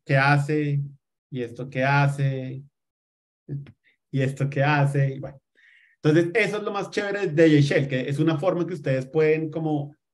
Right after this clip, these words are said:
a-, hacer experimentos muy rápidamente y muy fácil.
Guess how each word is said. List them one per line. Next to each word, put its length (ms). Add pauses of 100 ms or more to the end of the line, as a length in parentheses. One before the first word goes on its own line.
(160)
a-, 200
hacer 340
experimentos 920 (180)
muy 240
rápidamente 680
y 40
muy 180
fácil. 500